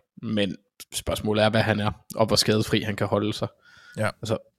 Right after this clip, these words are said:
Speaker 1: for mig, der virker det som et luksus, luksus valg.
Speaker 2: Ja,
Speaker 1: Altså
Speaker 2: og, og det kommer jo nok også lidt af, at Buccaneers mistede alle de her receiver til skader sidste år, og måtte gå i slutspillet med nærmest to luder og en lommetyv.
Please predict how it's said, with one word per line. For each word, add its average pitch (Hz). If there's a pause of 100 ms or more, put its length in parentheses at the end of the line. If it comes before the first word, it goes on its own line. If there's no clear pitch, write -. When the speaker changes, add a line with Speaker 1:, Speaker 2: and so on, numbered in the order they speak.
(200)
Speaker 1:
for -
mig, 117
der 127
virker 123
det 110
som 107
et 107
luksus, 117
luksus - (880)
valg. 113 (580)
Speaker 2:
Ja, 120
Speaker 1:
Altså 107
Speaker 2:
og, 95
og 90
det 104
kommer 123
jo 110
nok 110
også 110
lidt 120
af, 110
at 87 (840)
Buccaneers 101
mistede 107
alle 95
de 98
her 95
receiver 101
til 87
skader 95
sidste 92
år, 78
og 78
måtte 85
gå 90
i 87
slutspillet 85
med 85
nærmest 92
to 104
luder 95
og 87
en 85
lommetyv. 92